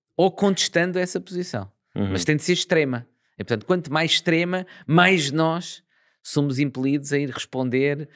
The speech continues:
Speaker 1: a ir interagir com aquela, com aquela informação. E, portanto,
Speaker 2: Uhum.
Speaker 1: a polarização vai aumentando.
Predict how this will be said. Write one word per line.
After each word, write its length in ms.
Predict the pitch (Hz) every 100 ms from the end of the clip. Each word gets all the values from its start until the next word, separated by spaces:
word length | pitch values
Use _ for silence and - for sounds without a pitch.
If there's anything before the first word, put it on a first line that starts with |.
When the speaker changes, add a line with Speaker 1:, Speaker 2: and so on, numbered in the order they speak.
| _ -
Speaker 1:
a 60 |
ir 220 | 131 139
interagir 520 | 143 135 139 139 135 131
com 100 | 131
aquela, 340 | - 139 135
com 100 | 135
aquela 240 | 131 135
informação. 440 | 135 - 175 - -
E, 40 |
portanto, 260 | - - 92
Speaker 2:
Uhum. 60 | 92
Speaker 1:
a 40 |
polarização 600 | - 101 98 101 98 110
vai 140 | 113 110
aumentando. 460 | 113 120 113 90